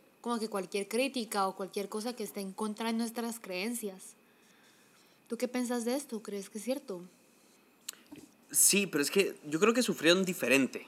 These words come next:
Speaker 2: O sea, no sufrieron porque realmente no somos víctimas ni victimarios. La vida no es blancos o negros.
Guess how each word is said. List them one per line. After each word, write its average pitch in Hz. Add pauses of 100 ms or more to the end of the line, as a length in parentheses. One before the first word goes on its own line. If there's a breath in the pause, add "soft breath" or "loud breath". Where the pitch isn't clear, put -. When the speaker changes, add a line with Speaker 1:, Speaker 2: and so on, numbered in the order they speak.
(120)
Speaker 2:
O -
sea, 131
no 147
sufrieron 151
porque 113
realmente 123
no 131
somos 131
víctimas 131
ni 117
victimarios. 113
La 104
vida 113
no 117
es 113
blancos 113
o 110
negros. 123